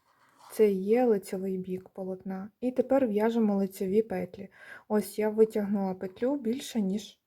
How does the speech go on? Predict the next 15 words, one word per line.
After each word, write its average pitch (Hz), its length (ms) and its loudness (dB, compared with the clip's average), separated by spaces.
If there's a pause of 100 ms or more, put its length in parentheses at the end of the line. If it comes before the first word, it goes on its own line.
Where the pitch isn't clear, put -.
(140)
моя 196 280 -2
спиця, - 400 -8
п'ятнадцять 185 500 -12
міліметрів. 185 680 -6 (1120)
Тепер, 202 380 -4 (100)
е, 202 80 -8 (460)
далі 208 640 0
в 233 40 -8
мене 202 240 0
йде 196 180 2
виворітня 190 600 0
петля, 269 580 -2
пров'язую 190 880 -2 (840)
виворітню 190 680 -2
петлю. 269 480 -4